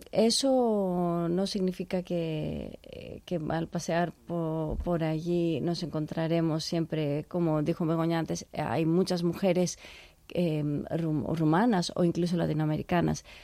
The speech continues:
Pero, eh, el problema con las mujeres nigerianas es, son esas características específicas que les, eh, les hacen vivir en un estatus de esclavitud.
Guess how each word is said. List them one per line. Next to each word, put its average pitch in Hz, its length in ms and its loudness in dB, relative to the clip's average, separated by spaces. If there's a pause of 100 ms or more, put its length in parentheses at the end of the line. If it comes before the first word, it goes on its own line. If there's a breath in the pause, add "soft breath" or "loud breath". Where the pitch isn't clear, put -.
(260 loud breath)
Pero, 226 500 4
eh, 175 460 0
el 180 160 0
problema 180 540 0
con 202 200 0
las 196 140 -2
mujeres 190 340 -2
nigerianas 185 680 0
es, 190 340 2 (180 soft breath)
son 190 220 0
esas 190 240 -2
características 175 1040 -2
específicas 170 880 -4 (400 loud breath)
que 175 360 4
les, 165 440 2
eh, 160 380 0 (640)
les 185 300 0
hacen 190 640 2
vivir 175 420 2
en 185 160 4
un 185 120 4
estatus 180 720 -2
de - 80 -2
esclavitud. 151 720 -2